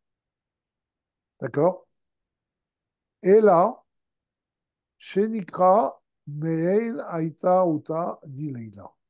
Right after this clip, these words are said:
Mais même si il est encore limité, il s'appelle quelque chose qui ressemble au réveil d'en haut. Parce que il est limité, il est illimité par rapport à l'homme.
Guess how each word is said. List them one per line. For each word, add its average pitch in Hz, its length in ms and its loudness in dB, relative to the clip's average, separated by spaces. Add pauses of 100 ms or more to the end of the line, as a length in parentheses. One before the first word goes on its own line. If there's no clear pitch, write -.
(1120)
Mais 190 200 4
même 277 340 2
si 196 640 -4 (100)
il 160 200 -4
est 170 40 2
encore 180 420 0
limité, 139 640 -6 (1400)
il 156 100 -6
s'appelle 247 720 2 (640)
quelque 185 400 -2
chose 226 480 -4
qui 180 140 -6
ressemble 214 1000 0 (1300)
au 156 160 -4
réveil 165 340 0
d'en 151 140 -4
haut. 117 200 -12 (1040)
Parce 175 220 0
que 208 480 4
il 175 180 -2
est 175 80 4
limité, 208 880 0 (100)
il 170 200 -6
est 185 140 -4
illimité 208 600 -4
par 185 220 -2
rapport 165 360 -4
à 147 40 -6
l'homme. 127 180 -14